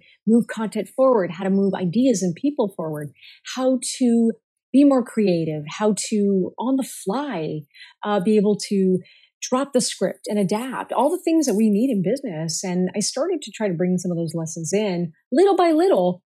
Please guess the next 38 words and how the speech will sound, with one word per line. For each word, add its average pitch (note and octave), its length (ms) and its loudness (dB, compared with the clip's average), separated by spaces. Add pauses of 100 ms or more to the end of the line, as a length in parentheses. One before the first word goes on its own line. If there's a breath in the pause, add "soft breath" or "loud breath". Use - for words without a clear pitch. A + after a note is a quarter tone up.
(260)
and B3+ 120 4
they C#4 40 4
started C#4 300 4 (260)
changing G3 880 0 (140)
a G3+ 40 -4
lot F#3+ 160 0
of G3 80 2
the F3+ 60 2
work E3+ 260 0
that E3 80 -6
I E3 60 -4
was D#3 180 -4
doing. G3 460 -4
And F3 100 -4
at F#3 160 -6
some F4+ 280 0 (140)
point, G#3+ 300 -2 (380)
fast C4 260 0
forward, B3+ 480 6
you A3 80 4
know, F#3 160 2
many G#3 320 4
years, C4+ 320 4
I G3+ 60 0
was F#3+ 120 2
like, A3 180 -2
"This D4+ 200 -2
is E4 240 -2
silly. C#4+ 280 0
I F3 40 0
really G#3 260 2
should G#3 260 0
just - 280 -4 (100)
make G#3+ 360 0
these G3+ 640 -2
the F#3+ 60 -2
same C#4 300 2
thing." D4 480 2